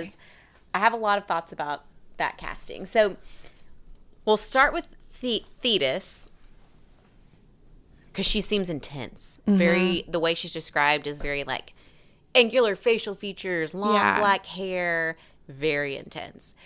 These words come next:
Speaker 2: So immediately I thought of Angelina Jolie, 'cause
Speaker 1: Mm-hmm.
Speaker 2: she just gives off those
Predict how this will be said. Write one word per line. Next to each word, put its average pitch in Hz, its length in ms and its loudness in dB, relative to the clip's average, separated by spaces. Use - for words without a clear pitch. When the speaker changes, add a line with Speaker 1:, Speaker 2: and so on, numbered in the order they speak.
Speaker 2:
So 190 160 4
immediately 180 500 0
I 185 40 0
thought 175 180 0
of 156 80 -4
Angelina 143 420 -6
Jolie, 123 540 -10
'cause 190 100 -2
Speaker 1:
Mm-hmm. 185 80 -2
Speaker 2:
she 180 180 -2
just - 220 -8
gives 147 220 -6
off 139 180 -4
those 139 440 -2